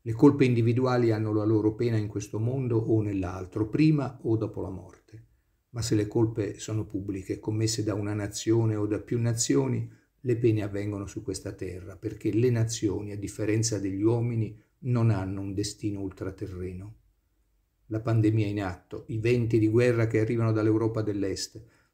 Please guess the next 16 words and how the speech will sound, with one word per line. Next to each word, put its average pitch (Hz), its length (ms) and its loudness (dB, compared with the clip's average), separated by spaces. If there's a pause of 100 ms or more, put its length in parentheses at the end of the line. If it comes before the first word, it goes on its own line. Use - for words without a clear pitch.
la 110 100 2
possibile 139 580 6
deflagrazione 117 840 2
di 113 80 2
una 113 140 2
crisi 113 300 0
economica 117 520 0
sono 113 240 2
tutti 120 340 -2
elementi 117 500 2
di 110 100 0
preoccupazione 113 1300 -4 (200)
che 113 140 2
dovrebbero 113 460 4
farci - 420 -4
riflettere. 90 720 -10